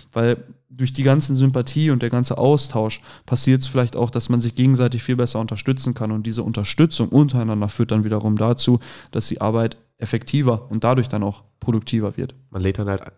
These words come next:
Speaker 2: man lädt halt seine Kollegen mit in sein Privatleben ein. Das ist halt, am einfachsten geht das halt durchs Homeoffice, keine Frage,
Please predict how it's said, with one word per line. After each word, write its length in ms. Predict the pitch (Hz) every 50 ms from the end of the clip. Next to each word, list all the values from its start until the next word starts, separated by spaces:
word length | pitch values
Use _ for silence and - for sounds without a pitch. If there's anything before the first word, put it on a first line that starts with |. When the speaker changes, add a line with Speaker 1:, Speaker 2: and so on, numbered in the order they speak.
| _
Speaker 2:
man 160 | - 95 95 101
lädt 180 | 120 139 135
halt 140 | 139 123 -
seine 180 | - 107 110 107
Kollegen 320 | - - 95 101 101 98
mit 160 | 95 92 98
in 60 | 95
sein 160 | - 90 85 82
Privatleben 600 | - 92 80 - 80 80 80 85 85 80 - -
ein. 140 | - 80
Das 140 | 80 98 -
ist 80 | 110 110
halt, 180 | 110 104 - - -
am 160 | 101 95 -
einfachsten 400 | 135 131 - 127 - - - 104
geht 140 | 104 110 135
das 100 | 127 -
halt 100 | 120 120
durchs 180 | 123 117 -
Homeoffice, 360 | 120 117 123 120 120 117 -
keine 180 | - 98 95 90
Frage, 360 | - - 101 104 117 120 127